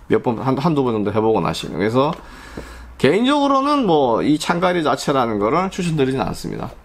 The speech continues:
그냥, 음, 적당하게 신다가 잘 신으시고 새로운 축구화를 교체하시는 쪽을.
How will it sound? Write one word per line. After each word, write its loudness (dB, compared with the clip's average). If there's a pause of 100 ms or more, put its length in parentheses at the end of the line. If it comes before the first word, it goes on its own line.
(200)
그냥, 0 (1080)
음, -8 (1300)
적당하게 2
신다가 0 (200)
잘 0
신으시고 0 (1200)
새로운 0
축구화를 -2
교체하시는 -2
쪽을. -2